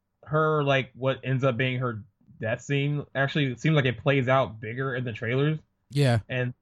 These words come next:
Speaker 1: what we actually got in the final movie.
Speaker 2: They
Speaker 1: Uh,
Speaker 2: destroy her though in the, in the <laughs>
Speaker 1: Yeah, they, I mean, like, I mean, I guess that's why they destroy her though, 'cause she did, I mean, she got, she actually kinda, like, hurt her, he hurt her bad in the,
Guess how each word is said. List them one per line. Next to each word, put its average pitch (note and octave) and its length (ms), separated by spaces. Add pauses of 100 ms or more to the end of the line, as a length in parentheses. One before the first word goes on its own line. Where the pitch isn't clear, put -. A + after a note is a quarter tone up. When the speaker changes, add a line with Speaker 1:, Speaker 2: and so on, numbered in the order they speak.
Speaker 1:
what C3 360
we B2+ 200
actually B2 280
got A#2 280
in A#2+ 100
the A2+ 120
final A2 520 (640)
movie. A#2+ 440 (800)
Speaker 2:
They B2+ 100
Speaker 1:
Uh, A2 340
Speaker 2:
destroy G#2+ 220
her F2 160
though F2+ 240
in F2 80
the, F2 100 (120)
in F2+ 180
the F2 320
<laughs> - 20
Speaker 1:
Yeah, C3+ 440
they, C3+ 280
I C#3 80
mean, C#3 240
like, C3+ 300 (100)
I C3 60
mean, B2+ 180
I A#2+ 80
guess D3 200
that's C#3 160
why B2 180
they A2 100
destroy A2+ 400
her A2+ 200 (120)
though, A#2 160
'cause A2+ 260
she B2 180
did, B2 280 (1120)
I C#3 40
mean, B2+ 300
she C3+ 180
got, C3 260
she C3+ 180 (540)
actually F#4 260
kinda, F#4 300
like, B3 140
hurt A3 180
her, G#3 60
he B3+ 100
hurt B3+ 160
her B3 80
bad A3 260
in G#3+ 80
the, F3 380